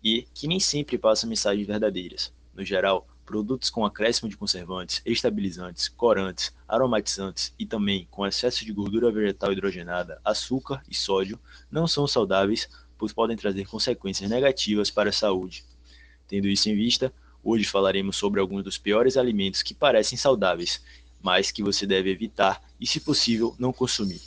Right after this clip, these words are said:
Eu me chamo Cauã Holanda e hoje, com Lorena Duarte e Raquel Velame, falaremos sobre os alimentos disfarçados.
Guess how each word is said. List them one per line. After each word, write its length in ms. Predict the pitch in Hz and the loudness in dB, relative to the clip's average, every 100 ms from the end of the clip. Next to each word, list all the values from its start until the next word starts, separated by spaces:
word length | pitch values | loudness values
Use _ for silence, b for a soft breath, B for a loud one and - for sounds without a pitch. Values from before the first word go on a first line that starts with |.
| B B B B | B B B B
Eu 120 | 104 | 0
me 100 | 113 | 2
chamo 320 | 107 92 90 | 2 0 -2
Cauã 240 | 90 95 101 | -2 0 2
Holanda 480 | 135 123 117 120 123 - | 2 2 4 4 2 -4
e 140 | - 117 | 2 6
hoje, 300 | 117 104 95 | 6 4 -2
com 160 | - | -4
Lorena 340 | 101 98 110 131 | 0 2 2 2
Duarte 500 | 143 117 110 - - | 6 8 6 4 0
e 120 | 107 | 0
Raquel 320 | 104 101 104 110 | 0 0 2 4
Velame, 460 | 117 104 101 104 B B B - | 4 4 2 0 B B B -4
falaremos 680 | - 175 156 139 131 - - | 6 8 8 6 2 -2 -4
sobre 420 | - 117 104 101 - | -4 -2 0 -2 -8
os 140 | 98 104 | -4 0
alimentos 680 | 104 101 101 110 120 113 | 2 2 0 0 0 0
disfarçados. 920 | 104 110 113 - - 101 87 - - | 0 0 2 2 4 2 2 0 -2